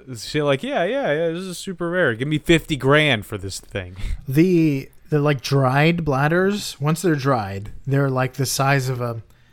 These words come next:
Speaker 2: like, a charger plate or, like, the size of your laptop. Um, so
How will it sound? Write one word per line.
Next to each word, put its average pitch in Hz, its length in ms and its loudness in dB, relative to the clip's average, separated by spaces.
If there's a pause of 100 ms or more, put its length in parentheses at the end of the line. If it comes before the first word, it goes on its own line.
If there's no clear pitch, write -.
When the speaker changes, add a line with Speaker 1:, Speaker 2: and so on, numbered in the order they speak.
(240)
Speaker 2:
like, 143 100 -10
a 120 60 -8
charger 147 480 0
plate 170 580 -4 (320)
or, 160 80 0
like, 156 180 2
the 147 100 -2
size 156 260 0
of 139 80 -4
your 139 120 0
laptop. 117 680 -6 (880)
Um, 123 480 -4 (1300)
so 147 480 2